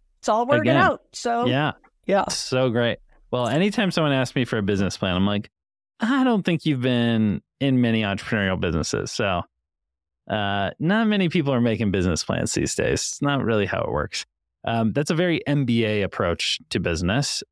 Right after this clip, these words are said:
Speaker 2: uh, which is not necessarily bad, but I don't, I, I'm much more the, "Let's just get going.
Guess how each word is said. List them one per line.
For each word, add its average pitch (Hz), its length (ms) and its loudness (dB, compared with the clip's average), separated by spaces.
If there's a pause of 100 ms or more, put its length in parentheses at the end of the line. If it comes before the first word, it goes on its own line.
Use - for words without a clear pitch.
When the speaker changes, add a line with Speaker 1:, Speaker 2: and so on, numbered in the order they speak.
(300)
Speaker 2:
uh, 98 320 -2
which - 200 -2
is 247 80 2
not 262 140 2
necessarily 143 400 0
bad, 90 320 -2
but 98 120 -2
I 101 100 0
don't, 110 240 -2 (140)
I, 107 260 -2 (100)
I'm 131 260 0
much 123 300 -2
more 110 220 2
the, 98 200 0
"Let's 120 200 -2
just 202 180 -2
get - 160 -2
going. 101 320 -2